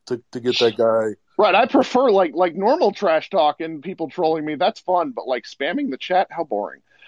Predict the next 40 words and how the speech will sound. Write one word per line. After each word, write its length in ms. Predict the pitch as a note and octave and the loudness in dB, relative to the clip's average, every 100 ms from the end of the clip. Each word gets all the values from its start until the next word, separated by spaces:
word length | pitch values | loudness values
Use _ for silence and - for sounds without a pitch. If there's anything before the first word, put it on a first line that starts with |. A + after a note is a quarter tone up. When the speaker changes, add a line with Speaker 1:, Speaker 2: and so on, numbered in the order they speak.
| - | -6
Speaker 2:
All 100 | - | 0
Speaker 1:
Yeah, 60 | B3 | 4
that's 80 | A#3 | 4
Speaker 2:
right, 120 | G#3 | 4
Speaker 1:
just, 100 | F#3+ | 2
Speaker 2:
thank 180 | G#3 B3+ | 2 -2
you, 80 | F3 | -4
Ant. 300 | D#3+ F#3 - | -2 -2 -4
Speaker 1:
<laughs> 200 | - - | -8 -2
that's 160 | E3+ - | -2 -4
just 140 | C3 | -6
being 180 | F#3+ E3 | 0 0
a 40 | |
weirdo. 440 | B2+ C#3 C3+ A#2+ A2+ - - C3+ | 0 0 0 0 -6 -14 -12 -4
I'll 160 | D3+ E3+ | 0 0
see 220 | - E3+ | 0 -2
you. 140 | D3 A#2+ _ - | -2 -4 _ -2
Have 160 | D3+ C#3+ | -2 0
a 40 | |
good 200 | - C#3 | 0 0
Speaker 2:
Have 80 | C#3 | 0
Speaker 1:
one, 60 | |
Speaker 2:
a 20 | C#3+ | -2
good 140 | D3+ | -4
Speaker 1:
man. 220 | C#3+ C3 - - | -6 -8 -10 -10
Speaker 2:
one. 640 | A#3 A3+ G#3+ G#3 G#3 G3 - | -10 -8 -12 -12 -12 -10 0
All 160 | F#3+ | 4
right, 260 | G#3+ G#3+ F#3 | 6 6 4
coming 200 | A3 A3+ | 4 4
up 80 | A3 | 6
next, 320 | A3 G#3 - | 6 4 0
I'm 80 | G#3 | -2
gonna 120 | G3+ | -4
bring 300 | F3 G3+ G3+ | -2 -2 2
up 200 | G3 G3 | 0 -2
Tim. 460 | - G#3 G3+ G3+ G3 _ _ _ | -6 -2 -2 -2 -8 _ _ _
Tim, 240 | F#3+ F#3 | -6 -4
how 120 | F#3 | -4
you 140 | D#3+ F3 | -4 -4
doing? 260 | D#3+ D#3 | -4 -4